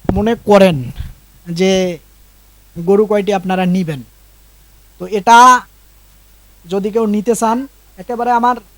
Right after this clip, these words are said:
আদরের জিনিস, আমি বলবো, আমি নিজেই হাট থেকে সংগ্রহ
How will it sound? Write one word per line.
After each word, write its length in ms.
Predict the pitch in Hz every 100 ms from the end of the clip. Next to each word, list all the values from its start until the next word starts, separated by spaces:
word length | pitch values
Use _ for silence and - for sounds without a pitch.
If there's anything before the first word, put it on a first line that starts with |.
| _ -
আদরের 300 | 185 208 220 185
জিনিস, 260 | 190 190 220 - - - _ _ 170
আমি 120 | 180 165
বলবো, 240 | 165 160 170 - _ _ _ _ _ 165
আমি 120 | 175 196
নিজেই 260 | 214 196 240 175
হাট 120 | 185 -
থেকে 140 | 190 185
সংগ্রহ 240 | 180 175